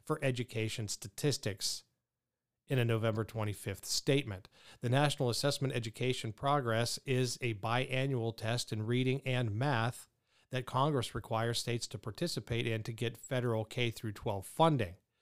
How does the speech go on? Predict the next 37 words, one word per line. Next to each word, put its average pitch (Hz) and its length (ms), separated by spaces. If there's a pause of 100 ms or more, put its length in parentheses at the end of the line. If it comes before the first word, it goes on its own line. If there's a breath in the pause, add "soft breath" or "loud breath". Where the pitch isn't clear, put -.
(240)
Because 139 320
states, 135 460
uh, 110 240
water 127 360
down 127 280
their 110 120
tests, - 640 (180)
uh, 117 300
to - 140
decide 127 600
or 117 120
to - 120
hide 120 460 (280 loud breath)
how 127 340 (100)
poorly 147 500
many 123 300
American 117 480
children 113 380
are 104 160
educated, 120 640
the 117 200
N 131 140
A 120 60
E 120 200
P 127 200
uses 110 400
higher 110 320
standards 110 580 (300 loud breath)
separated 113 640
from 110 180
politically 120 540
manipulated 110 800
policies 127 640
such - 260
as 120 260
teacher - 380
evaluations. 107 1120